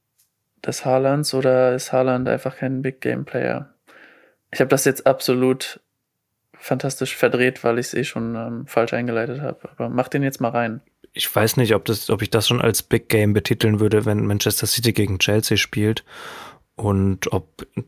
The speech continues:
Speaker 2: das jetzt zu bewerten, das kannst du mich in zwei Monaten nochmal fragen, würde ich sagen.
Speaker 1: Ja, na, es gibt ja diese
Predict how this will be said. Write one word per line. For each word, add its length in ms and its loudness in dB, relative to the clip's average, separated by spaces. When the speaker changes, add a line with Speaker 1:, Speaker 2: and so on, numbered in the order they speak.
Speaker 2:
das 300 0
jetzt 460 -2
zu 120 -2
bewerten, 540 2
das 160 0
kannst 200 2
du 40 4
mich 120 2
in 80 0
zwei 200 0
Monaten 360 2
nochmal 300 0
fragen, 400 0
würde 120 -2
ich 100 -6
sagen. 320 -2
Speaker 1:
Ja, 300 -4
na, 80 2
es 100 -2
gibt 180 0
ja 60 6
diese 360 4